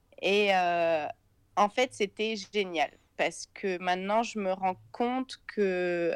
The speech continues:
euh, tous mes potes qui sont partis, enfin, pas tous, mais la plupart des,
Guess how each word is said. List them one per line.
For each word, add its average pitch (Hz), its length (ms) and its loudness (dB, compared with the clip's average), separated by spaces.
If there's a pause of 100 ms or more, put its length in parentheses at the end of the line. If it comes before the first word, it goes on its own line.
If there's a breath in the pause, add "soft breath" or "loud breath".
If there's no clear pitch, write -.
euh, 160 560 0 (960 loud breath)
tous 262 240 4
mes 247 200 8
potes 240 460 6
qui - 220 -6
sont 208 260 -2
partis, 196 480 2
enfin, 151 140 -4
pas 160 200 2
tous, - 420 -8
mais 156 100 -2
la 147 120 4
plupart 202 400 2
des, 190 140 -2